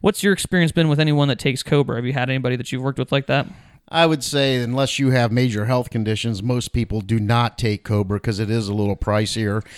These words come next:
Speaker 2: If you get into employer plans, they have more mandated benefits, which are government required coverages that an individual policy may not have. So you're gonna have higher premiums to that.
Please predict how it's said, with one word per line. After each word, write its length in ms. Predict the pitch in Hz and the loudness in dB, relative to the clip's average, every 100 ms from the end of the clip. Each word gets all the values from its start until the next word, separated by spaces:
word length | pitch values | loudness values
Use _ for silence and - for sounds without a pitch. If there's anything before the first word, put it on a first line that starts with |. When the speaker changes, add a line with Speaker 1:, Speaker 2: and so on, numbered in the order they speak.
| - - - | -20 -16 -4
Speaker 2:
If 80 | 202 | -2
you 80 | |
get 140 | 226 208 | 2 2
into 240 | 202 170 | 4 4
employer 540 | 143 120 165 170 170 - | 2 0 0 2 4 2
plans, 560 | - 151 151 117 107 | 0 0 2 2 2
they 140 | 135 135 | 2 2
have 220 | 127 123 | 2 2
more 280 | 127 127 117 | 2 4 2
mandated 720 | 120 127 123 123 123 113 92 | 2 0 0 0 -2 -2 0
benefits, 760 | 123 120 - 110 - - 139 131 _ | 0 0 -2 -4 -2 -8 -10 -12 _
which 220 | 117 - | -4 0
are 220 | 131 113 101 131 | 2 2 -2 0
government 500 | 143 151 147 135 120 | 2 4 4 2 2
required 840 | 131 - - 135 127 135 127 113 | -2 -2 -2 0 4 4 4 0
coverages 800 | - 160 139 131 107 113 113 107 | 2 4 4 0 0 -2 -2 -2
that 200 | 120 120 | 0 2
an 140 | 117 117 | 2 0
individual 500 | 117 113 117 107 98 | -2 -2 -2 -4 -4
policy 500 | 110 104 104 - 104 | -2 -2 -4 -4 -4
may 180 | 104 | -2
not 240 | 104 101 95 | -2 -4 -4
have. 340 | 127 123 104 | -2 -2 -2
So 340 | - 120 113 - - - | -4 0 0 -2 -10 -8
you're 160 | 131 156 | 0 2
gonna 200 | 180 139 | 4 4
have 220 | 139 113 | 2 2
higher 280 | 120 127 120 | 2 2 2
premiums 640 | - 135 127 107 90 - | 0 0 2 0 -2 -6
to 100 | - 98 | -4 -2
that. 280 | 92 90 | -2 -4